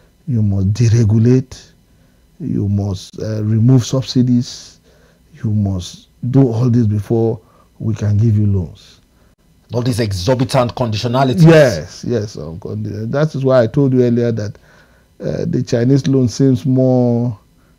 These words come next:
Speaker 1: amenable because of the stringent conditionality of the Bretton Woods institutions. So when,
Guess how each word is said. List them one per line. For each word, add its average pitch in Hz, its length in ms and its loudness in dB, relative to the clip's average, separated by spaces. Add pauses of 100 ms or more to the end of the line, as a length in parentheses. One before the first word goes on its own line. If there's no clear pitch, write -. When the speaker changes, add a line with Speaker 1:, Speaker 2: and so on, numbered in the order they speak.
(180)
Speaker 1:
amenable 117 640 2 (280)
because 110 480 -4 (380)
of - 220 -6
the 107 100 -2
stringent 127 840 2 (220)
conditionality 117 880 -4
of 104 140 -6
the 113 100 -6
Bretton 107 500 -6
Woods 107 220 -8
institutions. - 840 -12 (400)
So 143 200 -2
when, 127 440 -2